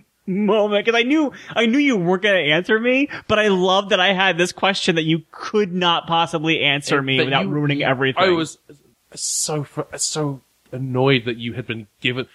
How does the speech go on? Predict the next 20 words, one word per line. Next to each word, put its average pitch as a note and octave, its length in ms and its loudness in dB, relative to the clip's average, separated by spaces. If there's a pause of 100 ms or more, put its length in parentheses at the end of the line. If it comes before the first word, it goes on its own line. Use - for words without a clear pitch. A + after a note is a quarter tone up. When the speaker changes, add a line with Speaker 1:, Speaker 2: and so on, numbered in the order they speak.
Speaker 2:
Steve - 560 -8
Jackson D3+ 540 -4
gave B2+ 280 -6
you A#2 120 -6
this A2+ 160 -4
power. G#2+ 580 -2
Speaker 1:
Yeah. C#3 340 0 (200)
Speaker 2:
And C3 120 -16
I, - 80 -4
and C3 100 0
I C#3 100 2
could C3+ 140 -6
either A#2+ 320 0
<laughs> D#3+ 100 -12
tell E3+ 260 -2
you F#3+ 220 -6
or B2+ 200 -6
drink. A2 420 -6 (200)
Speaker 1:
Yeah. - 220 0
Speaker 2:
Um, D3+ 380 0